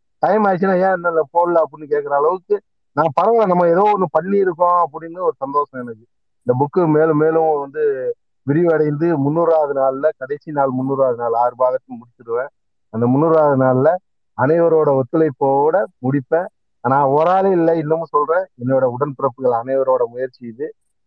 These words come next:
நான் மட்டுமே கிடையாது, அபாராங்கிறது தனி மனிதன் கிடையாது, என்னோட கழக உடன்பிறப்புகள் தான். நான் எப்பயுமே எந்த இடத்துலயுமே சொல்லுவேன், நான் சண்டைக்காரங்களா இருந்தாலும் என் உடன்பிறப்புகளை வந்து எந்த இடத்துலயும் நான் விட்டு கொடுக்க மாட்டேன். நாங்க நேருக்கு நேரா சண்டை போட்டுக்குவோம்,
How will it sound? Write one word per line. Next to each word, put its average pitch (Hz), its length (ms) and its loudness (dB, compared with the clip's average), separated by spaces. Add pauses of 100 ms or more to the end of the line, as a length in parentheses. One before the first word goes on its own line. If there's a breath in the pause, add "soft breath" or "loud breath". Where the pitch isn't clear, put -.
(200)
நான் 127 200 2
மட்டுமே 156 480 2
கிடையாது, 143 360 4
அபாராங்கிறது 143 760 2
தனி 123 220 -6
மனிதன் 139 420 -8
கிடையாது, 127 440 2 (440)
என்னோட 123 380 2
கழக 143 260 2
உடன்பிறப்புகள் 127 760 0
தான். 117 160 -10 (540)
நான் 127 140 2
எப்பயுமே 180 420 2
எந்த 170 160 2
இடத்துலயுமே 160 360 2
சொல்லுவேன், 139 260 0
நான் 123 140 -4
சண்டைக்காரங்களா 151 500 2
இருந்தாலும் 151 400 -2 (340)
என் 135 180 2
உடன்பிறப்புகளை 151 500 0
வந்து 143 240 0
எந்த 143 200 0
இடத்துலயும் 156 260 -2
நான் 143 120 0
விட்டு 131 180 -12
கொடுக்க 127 220 -6
மாட்டேன். 120 340 -8 (400)
நாங்க 139 200 2
நேருக்கு 190 320 2
நேரா 185 160 2
சண்டை 165 220 0
போட்டுக்குவோம், 147 460 -2